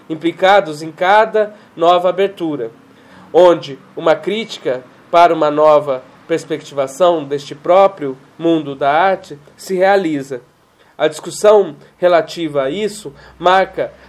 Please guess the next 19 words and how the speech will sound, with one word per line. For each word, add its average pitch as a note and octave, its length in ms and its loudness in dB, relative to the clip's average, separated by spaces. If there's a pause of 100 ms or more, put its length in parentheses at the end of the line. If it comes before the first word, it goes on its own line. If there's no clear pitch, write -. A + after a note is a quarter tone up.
o E3 60 -8
último A3 560 -4
momento G3 600 -4 (240)
de E3 160 -8
um F3+ 240 -6
desenvolvimento, E3+ 920 -8 (1400)
no C3+ 120 -6
qual D#3 260 4
a C#3+ 100 4
arte E3 280 2
se E3 100 -14
presentifica D#3+ 800 -10 (280)
com D#3+ 160 2
as D3 180 0
determinações E3+ 1040 -4 (240)
da E3+ 100 2
política, E3+ 520 -12 (420)
da E3 160 4
economia D#3+ 720 -4